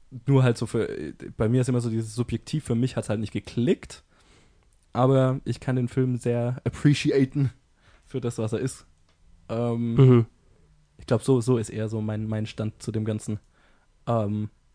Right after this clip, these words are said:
Speaker 1: weil die Charaktere sind eigentlich total, also saugut gespielt auch und so weiter und auch perfekt besetzt mit Edward Norton und Brad Pitt. Also grad Brad Pitt in der Rolle ist halt super.
Speaker 2: Ja.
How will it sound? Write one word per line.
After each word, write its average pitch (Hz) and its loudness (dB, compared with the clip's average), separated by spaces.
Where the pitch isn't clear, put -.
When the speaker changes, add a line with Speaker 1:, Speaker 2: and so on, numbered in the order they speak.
Speaker 1:
weil 117 0
die 104 -2
Charaktere 131 -4
sind 120 -4
eigentlich - -8
total, 107 -6
also 107 -6
saugut 123 0
gespielt - -2
auch 110 -6
und 110 -8
so 104 -8
weiter 104 -6
und 104 -4
auch 107 -2
perfekt - -2
besetzt 107 -4
mit 110 -2
Edward - -8
Norton 110 -8
und 110 -6
Brad 107 -8
Pitt. - -6
Also 110 -4
grad 110 -4
Brad 101 -2
Pitt - -6
in 101 -4
der 101 -4
Rolle 101 -4
ist 101 -12
halt 107 -14
super. 113 -8
Speaker 2:
Ja. 107 4